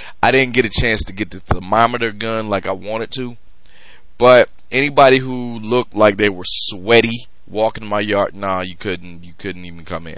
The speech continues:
man. Just, I, I, it's like I didn't want anybody to catch anything. I don't wanna be one of them Corona parties. They're like, "Well, I caught it at Sandbox." No, you didn't. No, the fuck you didn't.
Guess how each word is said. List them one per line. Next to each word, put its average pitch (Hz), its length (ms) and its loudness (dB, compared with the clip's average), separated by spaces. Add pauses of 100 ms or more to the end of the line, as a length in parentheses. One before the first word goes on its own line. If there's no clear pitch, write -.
man. 60 320 -12
Just, 87 340 -10 (420)
I, 113 140 6
I, 123 340 8
it's 151 320 -2
like 170 300 6
I 156 160 4
didn't 175 300 0
want 160 340 6
anybody 143 800 6
to 110 100 0
catch 127 440 4
anything. 131 300 4
I 127 80 -2
don't 143 260 4
wanna 143 200 2
be 131 180 0
one 127 160 -4
of 123 60 -2
them 113 100 -6
Corona 120 440 -2
parties. 127 720 4 (600)
They're 143 100 4
like, 143 160 10
"Well, 180 320 10
I 233 140 8
caught 254 320 8
it 214 40 8
at 214 160 8
Sandbox." 208 460 6
No, 147 120 10
you 151 240 6
didn't. 175 500 2 (480)
No, 135 240 8
the 131 160 10
fuck - 420 4
you 185 180 2
didn't. 160 520 6